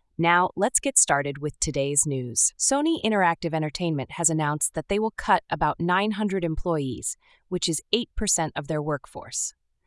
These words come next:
This reduction in staff will also lead to the closure of their in-house studio in the U K, known as London Studio. Jim Ryan, the president and C E O,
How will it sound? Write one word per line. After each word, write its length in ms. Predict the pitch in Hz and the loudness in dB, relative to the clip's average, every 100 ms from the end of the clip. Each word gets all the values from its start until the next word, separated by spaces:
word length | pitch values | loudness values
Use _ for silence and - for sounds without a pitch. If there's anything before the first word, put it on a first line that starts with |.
| _ _ _ _ - | _ _ _ _ -2
This 200 | 254 254 | 0 2
reduction 420 | 196 165 - 165 | 2 4 2 2
in 100 | 156 | 2
staff 520 | - 226 190 165 - | 2 4 4 2 -6
will 140 | 175 180 | -4 0
also 360 | - 214 190 156 | 2 2 0 0
lead 240 | 151 147 | -2 -4
to 100 | 160 | -8
the 60 | - | -6
closure 420 | - 196 170 170 | 0 0 0 -2
of 140 | 147 | -2
their 140 | 165 - | -2 0
in-house 400 | 220 220 190 160 | -2 0 0 0
studio 540 | - 233 214 156 131 | 0 0 0 0 -2
in 160 | - 156 | -2 -2
the 80 | 151 | -2
U 160 | 151 | -4
K, 420 | 143 185 151 - - _ _ _ 180 | -4 -4 -4 -6 -16 _ _ _ -2
known 240 | 175 170 | 0 2
as 180 | 156 151 | 0 0
London 420 | 170 190 165 151 | 2 2 2 0
Studio. 580 | - 180 160 123 - - _ _ _ _ _ _ _ - | 0 0 -4 -6 -10 -18 _ _ _ _ _ _ _ 0
Jim 200 | 226 254 | 2 4
Ryan, 380 | 180 139 139 147 | 4 2 -4 -6
the 60 | - | -2
president 420 | 190 185 190 180 | 0 2 0 -2
and 100 | 151 | -2
C 140 | - 185 | -2 -2
E 180 | - 156 | -2 0
O, 260 | 135 135 | 0 -4